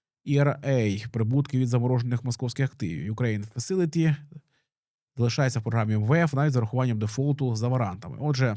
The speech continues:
наразі технічний дефолт за В П варантами не загрожує фінансовій стабільності Україні і не спровокує дефолт за іншими зобов'язаннями, як ефект доміно. Ми продовжуємо отримувати кредитування з боку того ж М В Ф, проте нам все одно необхідно вести діалог з тримачами варантів щодо реструктуризації боргу.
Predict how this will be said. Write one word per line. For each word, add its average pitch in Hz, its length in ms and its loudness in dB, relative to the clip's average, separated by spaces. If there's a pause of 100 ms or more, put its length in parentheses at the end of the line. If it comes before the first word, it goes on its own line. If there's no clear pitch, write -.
(120)
наразі 165 360 2
технічний 135 440 -4
дефолт 135 340 -2
за 127 100 -2
В 127 80 -2
П 135 80 0
варантами 151 480 2
не 143 60 4
загрожує 147 480 4
фінансовій 120 400 0
стабільності 156 640 -2
Україні 104 480 -6 (1900)
і 156 140 4
не 160 300 2 (180)
спровокує 143 540 2
дефолт 143 340 2
за 139 80 4
іншими 156 300 0
зобов'язаннями, 139 800 2
як 123 140 0
ефект 127 280 0
доміно. 143 460 2
Ми 131 120 -2
продовжуємо 123 680 0
отримувати 120 500 -2
кредитування 165 600 0
з 131 80 2
боку 131 240 0
того 120 220 -2
ж 113 100 -2
М 120 100 -2
В 170 60 0
Ф, 196 160 0
проте 175 320 0
нам 151 260 0
все 147 200 -4
одно 151 260 0
необхідно 139 460 0
вести 120 240 -2
діалог 131 380 0
з - 40 -10
тримачами 123 460 -2
варантів 123 460 0
щодо 120 240 -2
реструктуризації 127 720 -4
боргу. 107 400 -2